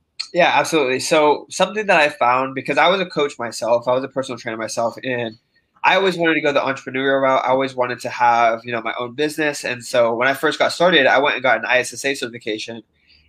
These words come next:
And it was great because they taught me how to program a client. They taught me how to assess a client. They taught me how to build out workout plans. But by the time I got to the end, like, they're like, "Yeah, so to get clients, just, like, get business cards and get a website." And so I did that and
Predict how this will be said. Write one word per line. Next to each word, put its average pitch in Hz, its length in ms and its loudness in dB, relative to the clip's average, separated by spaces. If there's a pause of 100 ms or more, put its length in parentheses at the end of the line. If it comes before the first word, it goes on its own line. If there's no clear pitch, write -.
And 131 440 2
it 143 60 4
was 156 160 4
great 165 360 2
because 135 240 0
they 131 100 0
taught 139 260 -2
me 147 80 0
how 131 160 0
to - 80 -4
program 165 400 2
a 151 60 -4
client. 147 320 0
They 127 80 -8
taught 117 180 -2
me 120 80 -6
how 113 240 0 (120)
to 117 180 -4
assess 156 360 0
a 156 60 -2
client. 143 320 -2
They 123 60 -8
taught 120 180 0
me 117 60 -10
how 120 100 0
to 110 60 -8
build 113 180 -10
out 110 180 -12
workout 160 340 2
plans. 139 420 0 (480)
But 160 260 4 (140)
by 156 180 4
the 156 100 4
time 175 160 0
I 170 40 6
got 156 140 4
to - 60 -14
the 135 140 0
end, 143 400 2
like, 117 300 -2 (500)
they're 147 140 4
like, 135 240 0
"Yeah, 175 160 4
so 151 180 -2
to 143 100 -4
get 160 220 -2
clients, 160 380 -2
just, 143 200 -4
like, 143 240 -2 (220)
get 160 220 0
business 170 260 -4
cards 156 220 0
and 135 100 -10
get 139 80 0
a 131 60 -4
website." 113 460 -2 (140)
And 127 220 -8
so 131 220 2
I 127 160 2
did 147 340 -2
that 120 400 0
and 127 400 0